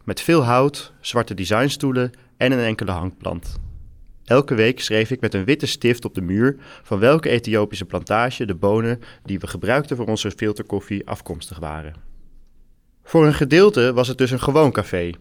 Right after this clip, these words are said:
waar vooral mensen kwamen om koffie mee te nemen of om snel een stuk kies te eten op het terras. Achterin was een ruimte met een lange tafel,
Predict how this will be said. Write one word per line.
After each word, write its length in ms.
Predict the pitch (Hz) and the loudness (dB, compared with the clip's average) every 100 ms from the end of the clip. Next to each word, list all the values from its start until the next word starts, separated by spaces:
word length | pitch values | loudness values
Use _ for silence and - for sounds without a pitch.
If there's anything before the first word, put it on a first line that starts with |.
| _ _ | _ _
waar 120 | - 107 | -4 -2
vooral 320 | 117 123 147 | 2 4 4
mensen 260 | 135 120 | 2 0
kwamen 380 | - 113 101 98 | 0 2 2 0
om 140 | 101 92 | -6 -6
koffie 280 | 104 95 | -8 -6
mee 200 | 90 117 | 0 0
te 100 | 143 | 2
nemen 520 | 160 151 160 170 165 - - | 2 4 4 2 -2 -18 0
of 280 | 196 208 - | 2 2 -2
om 140 | 147 | -4
snel 280 | 143 156 139 | 0 2 2
een 60 | 131 | 2
stuk 280 | - 127 | -2 -4
kies 220 | - 151 - | -2 -4 -2
te 80 | |
eten 380 | - 95 90 123 | -2 -2 -2 -4
op 80 | 117 | -2
het 120 | 120 | -4
terras. 580 | - 90 85 - - - _ _ _ _ _ _ _ | -4 -4 -4 -6 -14 -18 _ _ _ _ _ _ _
Achterin 680 | - - 180 135 139 156 - | -4 0 2 4 2 0 -2
was 160 | 127 | 0
een 100 | 120 | 2
ruimte 340 | 110 131 139 123 | 2 2 2 -2
met 120 | 104 | -2
een 120 | 95 | 0
lange 280 | 107 131 120 | 2 2 2
tafel, 540 | 95 87 - - - | 0 -2 -6 -14 -16